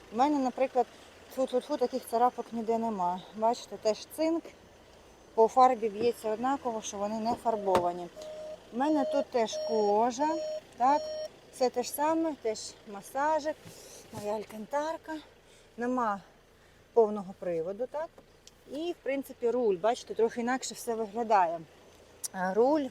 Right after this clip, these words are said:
панельки. Проте тут також є в нас, е,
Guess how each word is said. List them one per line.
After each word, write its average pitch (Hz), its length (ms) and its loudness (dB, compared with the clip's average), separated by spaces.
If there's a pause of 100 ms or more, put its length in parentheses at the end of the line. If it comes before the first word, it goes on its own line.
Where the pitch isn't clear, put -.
панельки. 247 640 2 (500)
Проте 208 280 2
тут 269 160 -10
також 214 420 -2
є 214 200 0
в 196 40 -2
нас, 185 200 -10 (1080)
е, 208 200 -6